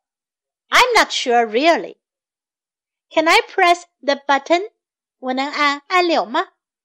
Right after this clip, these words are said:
Can I press the button? Can I press the button? Now let's listen to the story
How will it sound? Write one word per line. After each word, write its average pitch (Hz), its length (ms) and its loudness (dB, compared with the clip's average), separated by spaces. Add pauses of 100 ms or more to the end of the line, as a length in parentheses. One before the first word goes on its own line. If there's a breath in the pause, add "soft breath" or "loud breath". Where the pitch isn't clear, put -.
(500)
Can 370 160 -2
I 466 120 4 (120)
press 349 280 0 (100)
the 269 100 -2
button? 277 460 -2 (800)
Can 202 140 -10
I 294 140 0
press 339 420 -2 (140)
the 277 140 -4
button? 277 500 -4 (3000)
Now 262 200 0
let's 254 240 -2
listen 254 400 -8
to 247 120 -14
the 233 100 -6
story 247 540 -6